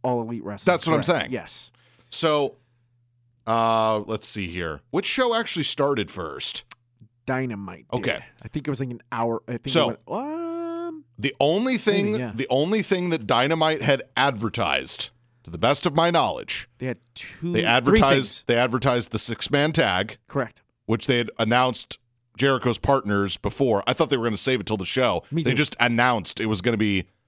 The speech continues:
Speaker 2: uh, Santana and Ortiz
Speaker 1: Right.
Speaker 2: beforehand. That a little bit surprised me. Thought they were just gonna save it, make it be the big reveal.
Speaker 1: I
Speaker 2: But I guess probably because they already had them come out. See, that's the thing. I would not have had them come out at the last show and have them be a total surprise for this show.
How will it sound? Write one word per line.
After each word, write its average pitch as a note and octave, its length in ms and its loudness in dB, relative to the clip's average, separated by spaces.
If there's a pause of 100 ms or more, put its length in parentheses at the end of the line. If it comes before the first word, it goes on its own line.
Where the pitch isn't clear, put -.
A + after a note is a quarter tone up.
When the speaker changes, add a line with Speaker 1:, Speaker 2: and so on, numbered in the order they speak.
(260)
Speaker 2:
uh, F2 560 2
Santana A#2 460 2
and G2 100 2
Ortiz F2 540 -2
Speaker 1:
Right. C#3 100 0
Speaker 2:
beforehand. F2+ 440 0
That C3 260 2 (240)
a A#2 60 2
little B2+ 200 2
bit D3+ 200 -2
surprised D#3+ 500 2
me. G3+ 200 2 (320)
Thought C3+ 140 0
they C#3 80 2
were B2+ 80 2
just A2+ 160 0
gonna A#2 160 0
save A#2 340 2
it, E3 280 0
make G#2 220 2
it F2+ 80 -2
be A2 100 0
the G2 80 -2
big G2 160 0
reveal. G#2 560 2
Speaker 1:
I D3+ 80 -2
Speaker 2:
But D3+ 160 2
I D#3+ 80 4
guess E3+ 240 2
probably E3+ 360 0
because D3+ 280 0
they D3 100 2
already D3 160 0
had C#3 180 2
them C#3 120 0
come C3 260 0
out. C#3 440 2 (280)
See, G#3 180 0
that's G#3+ 200 4
the F#3 80 -4
thing. D3+ 240 2
I D3 120 6
would G#3 180 2
not F3 200 2
have C#3 80 -4
had D#3 220 2
them C#3 140 0
come C#3 180 2
out C3+ 140 2
at G#2+ 80 -6
the A#2 80 0
last A#2+ 260 4
show D#3+ 240 2
and B2+ 80 0
have B2+ 160 2
them B2+ 120 0
be B2 120 0
a A2 60 0
total D3 400 2
surprise B2 500 0
for A2 120 -6
this G2 200 0
show. C#2 400 -6